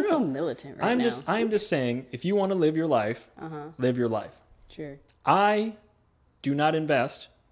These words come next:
Speaker 2: in such things. And, but, so I am checking myself with this self-assessment.
Speaker 1: Right.
Speaker 2: Um,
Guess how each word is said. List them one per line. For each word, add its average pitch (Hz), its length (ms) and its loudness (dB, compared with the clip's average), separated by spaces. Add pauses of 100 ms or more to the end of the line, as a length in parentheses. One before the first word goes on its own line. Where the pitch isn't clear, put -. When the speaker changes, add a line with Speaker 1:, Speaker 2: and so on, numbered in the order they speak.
(260)
Speaker 2:
in 120 100 -4
such 120 260 -4
things. 113 360 -6
And, 156 340 -2
but, 170 280 2 (200)
so 147 260 2
I 139 120 0
am 175 120 2
checking 202 320 2
myself 117 480 -2
with 117 160 -2
this 117 320 -2
self-assessment. 120 840 -4
Speaker 1:
Right. 156 320 -6 (360)
Speaker 2:
Um, 117 480 0